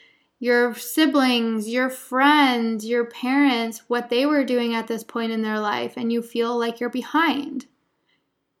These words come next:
I'm just firstly here to say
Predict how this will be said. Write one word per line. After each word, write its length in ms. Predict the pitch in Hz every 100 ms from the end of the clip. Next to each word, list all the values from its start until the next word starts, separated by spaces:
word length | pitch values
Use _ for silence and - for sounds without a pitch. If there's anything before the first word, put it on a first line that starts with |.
| _
I'm 320 | - 233 277 311
just 360 | 339 339 - -
firstly 560 | _ - 247 240 240 254
here 260 | 220 240 233
to 120 | 233
say 640 | 233 214 214 214 220 -